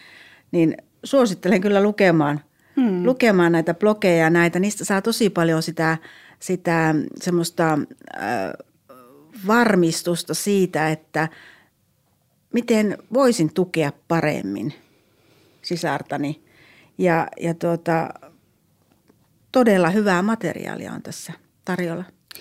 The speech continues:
Speaker 2: Joo, kirjoituksetkin voi toimia vertaistuellisena elementtinä ja siitä voi saada semmoista samaistumispintaa tai voi muistella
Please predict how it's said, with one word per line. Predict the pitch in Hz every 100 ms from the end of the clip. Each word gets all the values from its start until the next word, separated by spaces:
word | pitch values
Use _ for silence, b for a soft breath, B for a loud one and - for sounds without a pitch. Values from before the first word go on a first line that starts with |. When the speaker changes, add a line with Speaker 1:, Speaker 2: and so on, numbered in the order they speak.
| B B B -
Speaker 2:
Joo, | 330 196 160 160 151 156 _
kirjoituksetkin | - 226 175 170 - 170 - 185
voi | 180 170
toimia | - 175 170 170 180
vertaistuellisena | 190 170 190 - - 220 - - - 226 202 208 _ _ _ _ _ - 202 175 170 175 180 180 -
elementtinä | 208 175 170 175 175 - 185 180
ja | 175 175 B B B -
siitä | 254 180
voi | 175 180
saada | 220 170
semmoista | 170 190 175 170 - 170 165 B B B B
samaistumispintaa | - 214 190 170 170 202 190 196 - - - - _ 196 175 165 165 160
tai | 160 170 165 185 175 -
voi | 220 190 170 - _ _ -
muistella | 202 190 - 180 175